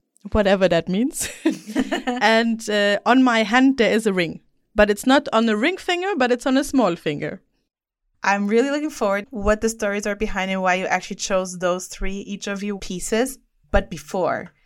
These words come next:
Speaker 2: so Elke, you are Q A Specialist at Lounge by Zalando. We had before people from Lounge here, actually. It would be really nice to just have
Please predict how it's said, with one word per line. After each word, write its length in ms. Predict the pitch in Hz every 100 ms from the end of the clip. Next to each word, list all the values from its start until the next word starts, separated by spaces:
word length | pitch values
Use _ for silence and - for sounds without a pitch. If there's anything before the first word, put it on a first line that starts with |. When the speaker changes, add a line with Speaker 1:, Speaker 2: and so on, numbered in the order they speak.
| _
Speaker 2:
so 380 | - - 202 190
Elke, 280 | 196 202 214
you 300 | 196 208 202
are 120 | 202
Q 260 | 202 - 180
A 120 | 180
Specialist 420 | - 196 - 226
at 120 | 247
Lounge 360 | 240 170 170 -
by 80 | 175
Zalando. 380 | 208 185 185
We 100 | 202
had 340 | 254 214 175 -
before 440 | 208 - 185 180
people 260 | 180 196 190
from 640 | - 180 175 175 175 180 -
Lounge 600 | 185 170 165 196 220 -
here, 240 | 202 175
actually. 600 | 160 190 - 226 233 269 294 _ _ _ -
It 80 |
would 140 | 196 180
be 80 | 190
really 240 | 202 202
nice 300 | 190 180 185
to 200 | - 196
just 300 | 196 370 -
have 260 | 349 320